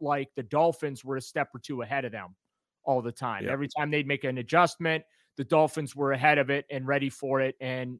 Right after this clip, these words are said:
Speaker 1: able to kinda, uh, shut it down. So that, so that, that was really, like, the, the reason I asked the question, 'cause it's like, well, you know, uh, you win eleven games your first year in the middle of a pandemic where y-, you had every excuse in the world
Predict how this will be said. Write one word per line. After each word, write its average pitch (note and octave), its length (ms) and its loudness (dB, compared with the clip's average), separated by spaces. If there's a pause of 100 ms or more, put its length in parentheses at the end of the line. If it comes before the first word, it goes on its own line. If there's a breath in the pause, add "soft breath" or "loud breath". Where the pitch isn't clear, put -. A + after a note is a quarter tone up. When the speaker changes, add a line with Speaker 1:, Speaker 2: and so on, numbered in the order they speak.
Speaker 1:
able C3+ 340 -2
to C3 180 -8
kinda, B2 400 -4 (500)
uh, C#3+ 120 0
shut D#3+ 260 2
it C3 140 -2
down. A2+ 240 -4
So F3+ 140 -4
that, F#3+ 240 4
so G#3+ 160 -4
that, A3 280 6
that B3+ 200 6
was F3+ 180 0
really, F3 300 2
like, C#3+ 240 -2
the, C#3 520 -8
the C3 80 -10
reason D#3+ 360 -2
I C3+ 120 0
asked D3+ 300 0
the B2+ 60 -20
question, A3 420 2
'cause C3+ 160 -8
it's C#3+ 160 -10
like, D#3 220 -4
well, E3+ 280 4 (520)
you D#3+ 100 0
know, D#3 320 4 (260)
uh, F2+ 120 -8 (280)
you E3 180 -2
win A3+ 200 6
eleven G#3+ 380 6
games F3 280 0
your D3+ 120 0
first E3+ 400 -2
year D3 160 0
in D#3+ 80 -2
the C#3+ 80 -4
middle G3 280 2
of E3 80 0
a D3 60 -4
pandemic C#3 720 -4
where C#3+ 460 0
y-, A#2+ 400 -12
you D#3+ 100 -4
had D#3+ 160 0
every F3+ 300 2
excuse F3 420 -8
in D#3+ 60 -8
the C#3+ 40 -6
world D3 360 0